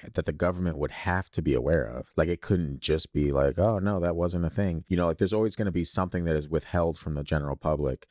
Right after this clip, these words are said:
because they're not gonna be like, "Oh, by the way, everyone, uh, lizard people do <laughs> exist. And yes, they are in government." You know, like, so if that stuff, no matter how fanatical or, or crazy it sounds, if that stuff was real, then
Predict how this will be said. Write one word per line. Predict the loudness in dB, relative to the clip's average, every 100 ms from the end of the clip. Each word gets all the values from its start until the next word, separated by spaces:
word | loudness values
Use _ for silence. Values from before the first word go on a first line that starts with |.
| _
because | 4 4
they're | 4
not | 0
gonna | 2
be | 2
like, | 2 2
"Oh, | 2
by | 2
the | 2
way, | 2 0
everyone, | -2 -4 -6
uh, | -8 -4
lizard | -4 -2 -4
people | 0 0 2 -2 0
do | 2 2
<laughs> |
exist. | 2 2 2 0 -4 -2
And | 2 4
yes, | 2 0
they | 0
are | 2 2
in | 0
government." | 0 0 2 2 2 0
You |
know, | 2
like, | 2 2
so | 2 2
if | 4
that | 2 -2
stuff, | 0 0 0 -2 -6
no | 0
matter | 2 2 2
how | 2 2
fanatical | 0 0 0 0 2 2
or, | 2 0 -4
or | -6
crazy | -2 0 0 0 0
it | 0 -2
sounds, | 0 2 0 -6 -12 -20 _
if | 2
that | 2
stuff | 2 -2
was | -2 0
real, | 4 6 4 2 -2 _ _ _ 2
then | 4 4 0